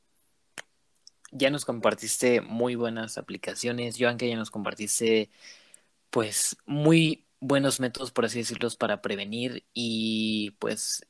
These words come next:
yo para ir cerrando este episodio puedo decir que, hombres, si sales con una amiga, si sales con tu novia, si sales con alguna prima, con alguna familiar,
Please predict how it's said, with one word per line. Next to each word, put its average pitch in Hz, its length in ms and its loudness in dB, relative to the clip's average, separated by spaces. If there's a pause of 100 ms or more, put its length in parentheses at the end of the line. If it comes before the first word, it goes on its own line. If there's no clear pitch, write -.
yo 117 300 2
para 117 240 4
ir 110 100 -2
cerrando 110 680 -2
este 113 280 -4
episodio 110 600 -2 (180)
puedo 113 200 0
decir 107 240 -6
que, 104 500 0
hombres, 113 640 0
si 113 180 -10
sales 107 540 -2
con 107 180 -8
una 104 400 -6
amiga, 110 640 -4
si 107 120 -8
sales 101 520 -8
con 98 420 -10
tu - 140 -12
novia, 107 440 2
si 104 120 -18
sales 98 380 -6
con - 200 -14
alguna 98 380 -12
prima, 107 320 -6
con 107 200 -14
alguna 101 540 -10
familiar, 104 500 -2